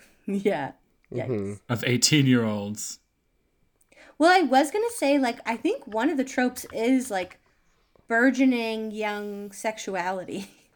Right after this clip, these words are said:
Speaker 1: Like,
Speaker 2: Oh,
Speaker 1: unfortunately,
Speaker 2: yeah.
Speaker 1: in a lot of cases, this plays out as objectifying young women, um,
Speaker 2: Yep.
Speaker 1: because that's our <laughs> society. But I think it, it goes further than that. Like, there's a lot of, like,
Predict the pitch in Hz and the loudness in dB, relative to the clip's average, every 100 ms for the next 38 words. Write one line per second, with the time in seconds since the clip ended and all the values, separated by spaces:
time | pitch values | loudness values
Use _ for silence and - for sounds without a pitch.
0 | - 220 208 - _ _ _ - - - | -4 -2 -2 -6 _ _ _ -20 -12 2
1 | 262 269 277 285 262 339 311 311 311 277 | 6 6 6 4 4 2 2 0 2 2
2 | 240 226 220 233 - - 233 226 202 214 | 2 0 0 -4 -12 -6 -6 -6 -8 -8
3 | 220 - _ _ _ 233 220 208 190 180 | -8 -16 _ _ _ 0 2 2 0 0
4 | - _ _ - - 214 208 202 214 214 | -8 _ _ -10 -6 -6 -6 -2 -2 -4
5 | 202 202 190 196 202 190 190 185 226 330 | -4 -2 -2 -4 -4 -4 -4 -6 -2 -2
6 | 427 - _ _ _ _ - 233 226 208 | -4 -10 _ _ _ _ -4 0 2 0
7 | 196 247 - 233 254 254 214 208 208 214 | 2 2 2 0 0 2 0 2 -2 -2
8 | 220 - - 226 226 285 330 - - - | -4 -2 4 4 4 0 -2 -8 -20 -20
9 | - 240 220 208 - 262 349 311 269 233 | 2 6 6 4 -2 0 2 2 2 0
10 | 269 254 247 - 240 214 202 190 180 160 | 0 0 -2 -4 -4 -4 -8 -8 -6 -4
11 | 202 - 214 202 - 233 240 233 214 208 | -4 -6 -6 -8 -8 -2 0 0 -2 -4
12 | 160 - | -6 -8